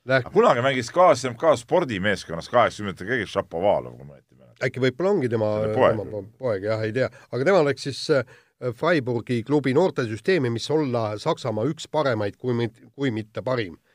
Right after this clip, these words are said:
Speaker 1: Et noh, see Grasshoppers olgu sellega, kuidas on, eks, et aga, aga tegelikult see Šapobalovi minek ja noh,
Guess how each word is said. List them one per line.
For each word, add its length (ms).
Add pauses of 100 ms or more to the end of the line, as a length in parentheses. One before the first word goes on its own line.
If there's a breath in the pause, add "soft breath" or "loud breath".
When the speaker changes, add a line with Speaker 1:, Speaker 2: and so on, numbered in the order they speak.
(320)
Speaker 1:
Et 120
noh, 100
see 240
Grasshoppers 720
olgu 240
sellega, 320
kuidas 320
on, 240
eks, 240
et 180
aga, 280
aga 160
tegelikult 420
see 160 (320 soft breath)
Šapobalovi 640
minek 380
ja 100
noh, 220